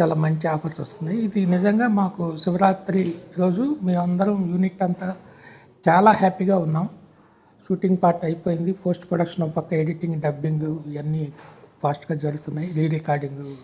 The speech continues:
జరుగుతుంది. ఆ, సమ్మర్లో మేము రిలీజ్ చేయాలని ప్లాన్ చేస్తున్నాం. ఆ, ఈ మార్చిలోనే ఆడియో కూడా, ఆ,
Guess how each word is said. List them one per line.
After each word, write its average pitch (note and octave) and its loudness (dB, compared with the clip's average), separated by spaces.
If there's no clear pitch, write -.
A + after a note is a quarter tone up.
జరుగుతుంది. C#3 -6
ఆ, D#3 -8
సమ్మర్లో F#3+ 6
మేము F3 0
రిలీజ్ D#3 -4
చేయాలని D3+ -6
ప్లాన్ C3 -2
చేస్తున్నాం. C3 -8
ఆ, D3 -8
ఈ D#3 -4
మార్చిలోనే E3+ 2
ఆడియో D#3+ 2
కూడా, C#3+ -4
ఆ, B2 -16